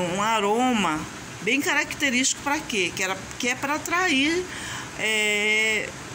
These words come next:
os animais de hábitos noturnos, como morcegos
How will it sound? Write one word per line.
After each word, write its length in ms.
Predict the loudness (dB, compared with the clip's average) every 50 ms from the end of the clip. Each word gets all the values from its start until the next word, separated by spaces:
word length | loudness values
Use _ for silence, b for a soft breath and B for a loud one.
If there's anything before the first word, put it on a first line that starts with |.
| -12 -12 -8 -6 -4
os 160 | -2 0 0
animais 640 | 2 2 2 2 2 2 2 2 2 2 0 0 0
de 100 | 0 2
hábitos 400 | 2 2 2 0 0 -2 0 2
noturnos, 720 | 2 2 2 0 0 0 2 2 4 4 4 2 2 0 0
como 220 | 0 0 2 2
morcegos 1500 | 2 0 0 2 2 2 2 4 4 4 4 4 4 4 4 2 2 2 2 2 2 2 2 2 2 2 2 2 2 0